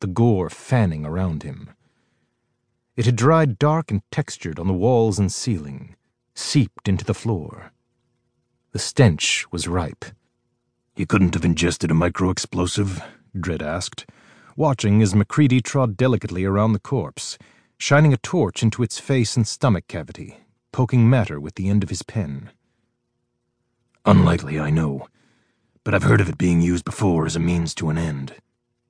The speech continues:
"No," MacCready replied, shaking his head as he continued his inspection. "No scorch marks, no residue to suggest that." He wasn't blown open from the inside.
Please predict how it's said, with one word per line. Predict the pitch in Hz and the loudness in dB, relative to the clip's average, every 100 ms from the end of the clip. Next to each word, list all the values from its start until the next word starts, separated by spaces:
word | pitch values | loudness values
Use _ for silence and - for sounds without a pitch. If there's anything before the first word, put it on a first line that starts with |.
| _ _ _ - | _ _ _ 0
"No," | 104 98 76 67 - _ _ _ - | 2 2 0 -8 -16 _ _ _ -8
MacCready | - 107 82 | -4 -2 -2
replied, | 78 78 - 85 87 - - - | -2 -6 -6 -4 -2 -4 -8 -6
shaking | - 98 - | 0 0 0
his | 82 82 | -4 -2
head | 95 95 | -2 0
as | 90 | -2
he | |
continued | - 82 - 87 85 | -4 -6 -2 -4 -2
his | 82 | -6
inspection. | 82 - - 90 - 95 90 _ _ _ _ _ _ _ _ _ _ _ _ _ - | -6 -8 -8 -6 -2 -2 -2 _ _ _ _ _ _ _ _ _ _ _ _ _ -6
"No | 95 | 0
scorch | 98 - 104 98 | 0 2 2 4
marks, | 104 107 104 - - - | 4 4 2 -4 -12 -8
no | 90 | -2
residue | 92 98 92 98 | 2 2 2 2
to | 104 | 0
suggest | 87 90 101 101 | -2 -4 -4 -4
that." | - 98 - _ _ _ _ _ _ _ _ _ _ _ - | -4 -6 -6 _ _ _ _ _ _ _ _ _ _ _ -10
He | - | 0
wasn't | 165 185 135 | 2 4 2
blown | 120 123 | 4 4
open | 117 113 82 | 4 2 -2
from | - | -2
the | 95 | 2
inside. | 107 98 - 101 80 73 - | 2 2 -2 -4 -6 -10 -14